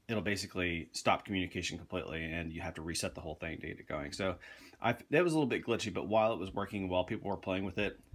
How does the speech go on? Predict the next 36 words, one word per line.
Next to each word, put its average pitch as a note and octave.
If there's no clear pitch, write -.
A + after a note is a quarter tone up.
flawless. D#2
So D2
it G#2
was F#2
great. -
I A2
was A#2
just A#2
a -
little G#2
nervous F2
most E2+
of F2
the -
time. F2
Um, F#2
so -
yeah, G#2
so G2+
that's, B2
that's A#2+
something A#2+
I've F#2
learned. F2
Uh, F2
next G2+
time G2+
I'll F2+
try G#2
to F2
be G2+
a F#2+
little F2+
bit E2+
better F2
with E2+